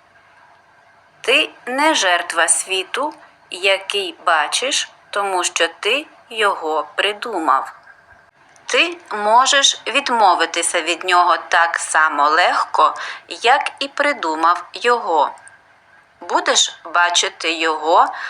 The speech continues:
або не будеш бачити, як захочеш. Поки ти цього хочеш,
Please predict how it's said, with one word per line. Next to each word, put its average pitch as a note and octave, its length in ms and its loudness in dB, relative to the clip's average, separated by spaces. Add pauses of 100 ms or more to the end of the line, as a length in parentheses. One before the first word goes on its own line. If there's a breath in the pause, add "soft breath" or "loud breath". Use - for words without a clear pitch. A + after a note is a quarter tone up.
(240 loud breath)
або E3+ 460 2 (180)
не A3+ 260 -2
будеш F3 420 -2
бачити, A3+ 760 0 (440 loud breath)
як A#3 420 0 (120)
захочеш. - 1040 0 (960)
Поки A3+ 540 2 (140)
ти G#3+ 220 -2
цього F3+ 560 2
хочеш, D#3 800 0